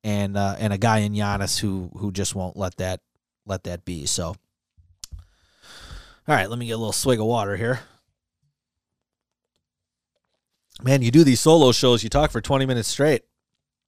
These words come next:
That's a lot. You don't realize. Whew. All right. All right, let's get to the rest of the league here. Um, probably the craziest free agent summer of all time.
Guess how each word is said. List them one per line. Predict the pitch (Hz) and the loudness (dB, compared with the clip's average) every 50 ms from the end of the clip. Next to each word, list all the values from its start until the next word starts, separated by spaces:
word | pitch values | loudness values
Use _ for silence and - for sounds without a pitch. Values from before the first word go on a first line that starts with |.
| _ _ _ _ _ | _ _ _ _ _
That's | - 139 139 - | -8 -6 -2 0
a | |
lot. | 135 143 156 151 135 - | 2 4 4 4 2 2
You | 117 | 0
don't | 123 131 135 | 0 0 2
realize. | 123 135 156 147 127 107 95 87 - - - - _ _ | 4 4 4 4 4 2 0 -4 -6 -8 -10 -12 _ _
Whew. | - 349 370 | 4 6 6
All | - - - - - - _ _ - - _ _ - 113 143 | 4 2 -4 -10 -14 -20 _ _ -20 -20 _ _ -6 -4 -2
right. | 165 151 113 - _ _ _ _ _ _ _ _ _ _ _ _ _ _ _ _ _ _ _ _ - - - - - - - - - - - - - - - _ _ _ _ | -2 -2 -2 -6 _ _ _ _ _ _ _ _ _ _ _ _ _ _ _ _ _ _ _ _ -20 -20 -20 -20 -20 -20 -20 -20 -20 -20 -20 -20 -20 -20 -20 _ _ _ _
All | - 254 | 4 4
right, | 233 202 | 6 6
let's | 208 220 - | 6 4 4
get | - 269 - | 4 2 4
to | - | 6
the | 214 202 | 8 8
rest | 196 190 180 - - | 8 8 6 6 2
of | 180 | 0
the | 156 147 | 2 6
league | 151 156 151 143 131 | 8 8 8 6 6
here. | 117 131 123 123 127 104 - - - - - - | 6 6 8 6 6 4 0 -2 -4 -8 -6 -2
Um, | 127 127 127 131 135 131 131 127 131 123 - - _ _ _ _ _ _ _ _ _ _ _ _ _ _ _ _ _ _ | 2 4 6 6 8 6 6 4 2 -4 -8 -12 _ _ _ _ _ _ _ _ _ _ _ _ _ _ _ _ _ _
probably | - 185 226 277 269 226 190 165 | 4 6 8 8 8 10 10 8
the | 143 143 | 8 6
craziest | - - 160 156 156 143 143 139 120 - | 6 6 8 8 8 6 4 2 2 2
free | - 139 135 131 | 2 2 4 4
agent | 131 127 117 123 117 | 4 4 2 0 -2
summer | - - 135 123 120 113 | 0 2 2 4 4 2
of | 110 104 | 4 4
all | 117 117 113 | 4 4 4
time. | - - 123 117 110 104 101 98 92 | 4 2 0 0 0 0 0 -2 -6